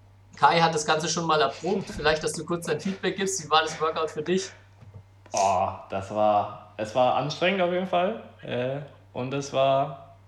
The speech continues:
Speaker 2: ich glaube, relativ effektiv, ja, für die kurze Zeit.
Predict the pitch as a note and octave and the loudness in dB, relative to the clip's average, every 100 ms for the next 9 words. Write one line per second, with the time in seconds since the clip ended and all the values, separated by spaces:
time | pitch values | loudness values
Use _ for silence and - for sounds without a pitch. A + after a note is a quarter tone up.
0 | - - A2+ C3+ D3 D#3 D#3 C3 C3+ C#3+ | -14 -4 -2 0 0 -2 -2 -2 -2 -4
1 | C3 B2+ C3+ D#3+ C#3+ A2+ B2 - A#2+ A#2 | -8 -8 -6 -2 -2 2 0 0 -8 -8
2 | C3 B2 B2 A#2 A#2 - | -8 -10 -6 -4 -4 -6